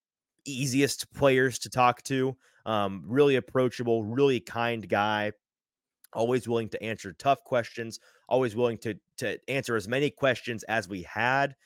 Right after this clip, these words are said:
um, was always available no matter what the situation was, coming off of a big win or a big loss. And, uh, there's a reason why he was the first, uh, Good Guy Award winner that the Titans local P F W A,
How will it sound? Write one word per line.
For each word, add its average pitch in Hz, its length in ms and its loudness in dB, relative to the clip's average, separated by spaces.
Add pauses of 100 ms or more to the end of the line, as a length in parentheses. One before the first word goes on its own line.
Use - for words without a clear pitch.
(260)
um, 95 280 -6
was 107 140 -6
always 131 260 2
available 117 460 0
no 113 120 -4
matter 107 320 0
what 101 340 -2
the 101 100 -12
situation 107 640 -6
was, 104 440 0
coming 101 240 -8
off 95 160 -6
of 87 80 -14
a 87 60 -10
big 92 200 -6
win 101 200 -4
or 95 100 -2
a 92 40 -4
big 90 220 -6
loss. 113 560 2 (460)
And, 107 440 -2
uh, 104 120 2
there's 120 160 -2
a 135 40 0
reason 147 260 2
why 135 320 4
he 120 140 -4
was 120 180 -4
the 113 460 -4 (120)
first, - 440 2 (460)
uh, 95 220 -6
Good 160 240 6
Guy 143 200 8
Award 131 420 6
winner 131 360 0
that 110 100 -8
the - 60 -14
Titans 110 600 -4
local 117 380 0
P 127 180 -4
F 117 100 -2
W 107 320 -2
A, 107 280 2